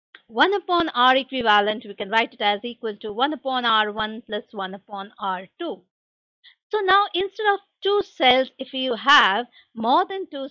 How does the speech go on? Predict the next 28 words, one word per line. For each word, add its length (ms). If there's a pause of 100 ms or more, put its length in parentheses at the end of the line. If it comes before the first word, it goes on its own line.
cells, 360
then 160
you 120
have 160
one 140
upon 300
R 200
equivalent 600
is 120
one 200
upon 280
R 200
one 240
plus 200
one 160
upon 260
R 220
two 220 (300)
up 100 (100)
to 100
one 280
upon 480
R 400
N. 340 (380)
And 220 (100)
similarly, 440
we 160
have 260